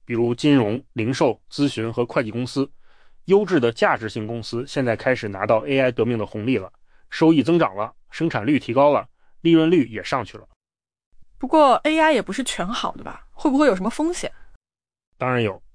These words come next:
Speaker 1: 有人警告说，如果劳动力市场太快被A I取代，会威胁到整个经济。Innovative Capital 的 Tim Urbanonish 就说，这是A I的阴暗面。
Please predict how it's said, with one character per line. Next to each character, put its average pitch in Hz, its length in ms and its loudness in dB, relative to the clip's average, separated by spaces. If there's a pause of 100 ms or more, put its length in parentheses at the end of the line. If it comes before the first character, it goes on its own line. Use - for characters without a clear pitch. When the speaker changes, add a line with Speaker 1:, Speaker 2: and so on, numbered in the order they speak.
(120)
Speaker 1:
有 127 160 -2
人 143 100 2
警 127 140 -2
告 123 160 2
说， 127 140 0
如 135 220 0
果 143 140 2
劳 104 160 0
动 151 140 -2
力 143 80 0
市 139 120 -8
场 101 180 -8
太 139 260 -2
快 123 180 -6
被 113 200 -6
A 143 120 -2
I 143 120 2
取 - 180 -10
代， 123 240 -4 (280)
会 127 200 -2
威 147 160 2
胁 147 100 -2
到 139 120 2
整 101 160 -8
个 120 160 -4
经 147 220 -2
济。 151 200 -8 (480)
Innovative 156 580 0
Capital 151 400 -2
的 107 140 -6
Tim 143 260 -4
Urbanonish 135 760 -2
就 113 120 -8
说， 117 180 -4
这 127 120 -6
是 113 200 -8
A 135 140 0
I 127 120 2
的 110 80 -6
阴 120 180 -4
暗 123 120 -2
面。 120 200 -8